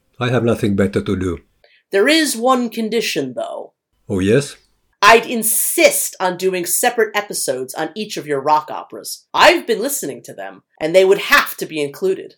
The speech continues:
Speaker 1: No immediate objection, but would they be of any interest to our antenatal audience?
Speaker 2: Mati, you know that there are hidden and not so hidden antenatal themes in both Playing God and Orchid.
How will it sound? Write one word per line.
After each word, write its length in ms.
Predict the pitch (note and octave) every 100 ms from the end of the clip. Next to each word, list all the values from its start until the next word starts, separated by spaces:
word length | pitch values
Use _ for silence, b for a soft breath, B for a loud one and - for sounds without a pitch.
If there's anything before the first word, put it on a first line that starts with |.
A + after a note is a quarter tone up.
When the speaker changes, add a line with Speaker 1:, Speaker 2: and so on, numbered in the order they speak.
| _
Speaker 1:
No 160 | D#3+ E3
immediate 560 | E3 D#3 D3 C3 A#2 A#2
objection, 880 | G#2 G2+ C3+ A#2 - G#2+ G2+ F#2+
but 260 | F#2 G2+ G2+ _ -
would 280 | C3 B2+ B2+ _ -
they 240 | C3 B2+
be 200 | A#2 A#2
of 200 | A2+ G#2+
any 340 | B2+ B2+ A#2 A#2+
interest 520 | A#2 - G#2 G2+ -
to 80 | G#2
our 220 | G2+ G#2+
antenatal 680 | G#2+ G#2 G#2 A2+ G#2+ G2+ F#2+
audience? 640 | F#2 F2+ F2+ F#2 G2+ - _
Speaker 2:
Mati, 520 | - F#3 - - _ -
you 160 | F3
know 420 | E3 D#3 G#3 A3
that 140 | C#3 C#3
there 180 | D3 C3
are 60 |
hidden 460 | C3 A3 G3+ A2+ A2 _
and 240 | C#3 B2+ A#2
not 240 | E3+ A3
so 240 | - C#3+ C3
hidden 320 | D3 C3 A#2+
antenatal 480 | D#3+ D3+ D3 D3+ C#3
themes 400 | C#3+ D#3 D3 C#3
in 200 | D3 C#3
both 400 | C3+ G3+ G3+ -
Playing 340 | - D3 C3+
God 300 | C#3 C#3 C3+
and 160 | - C#3
Orchid. 420 | D#3+ A3 - G#2